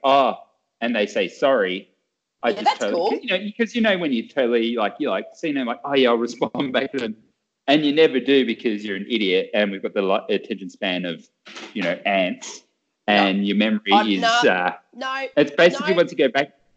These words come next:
Speaker 1: because you're only triggered once you go back into your phone and you see it and you're like, "Oh, man, I <laughs> totally forgot to write back to that person." And
Speaker 2: No,
Speaker 1: that's how you do it.
Speaker 2: no,
Speaker 1: You're like,
Speaker 2: I don't.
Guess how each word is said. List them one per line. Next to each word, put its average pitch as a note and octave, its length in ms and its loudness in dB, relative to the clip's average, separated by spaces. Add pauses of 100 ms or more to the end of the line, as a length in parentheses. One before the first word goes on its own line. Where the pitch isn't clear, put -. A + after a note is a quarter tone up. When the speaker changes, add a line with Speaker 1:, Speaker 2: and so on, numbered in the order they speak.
(240)
Speaker 1:
because G3+ 260 -2
you're C4+ 120 4
only D4+ 160 2
triggered E3+ 340 -2
once C3 240 -2
you A#2+ 60 -4
go A2 100 0
back G#2 240 -4
into G#2 220 -8
your E2+ 80 -4 (100)
phone A#2 340 2
and A2+ 140 -2
you G2+ 80 -4
see B2+ 280 0
it A2+ 60 -4
and G#2 100 -4
you're A2 60 -4
like, C3 140 -6 (140)
"Oh, D#3 260 -4
man, D3 300 0
I A2+ 80 0 (260)
<laughs> - 100 -18
totally A#3 300 6
forgot D#3+ 300 -2
to D3+ 140 0
write A#2+ 200 -4
back - 300 -4
to - 60 -20
that - 260 -8
person." A2 560 -10 (880)
And A#2+ 440 6
Speaker 2:
No, F#4 120 6
Speaker 1:
that's - 220 6
how C3 60 -2
you A2+ 100 0
do A2+ 180 2
it. - 20 0
Speaker 2:
no, G#2+ 140 -2
Speaker 1:
You're A2 80 0
like, G#2+ 180 2
Speaker 2:
I - 80 -8
don't. G4+ 360 -10